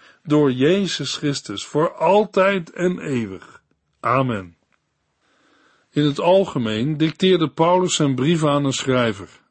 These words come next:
waarna hij een eigenhandige groet als waarmerk toevoegde. In vers tweeëntwintig komt de schrijver uit de anonimiteit.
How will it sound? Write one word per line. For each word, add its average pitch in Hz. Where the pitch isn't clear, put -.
waarna 170
hij 165
een 143
eigenhandige 156
groet 180
als 113
waarmerk 117
toevoegde. 117
In 165
vers 160
tweeëntwintig 175
komt 170
de 170
schrijver 123
uit 143
de 160
anonimiteit. 143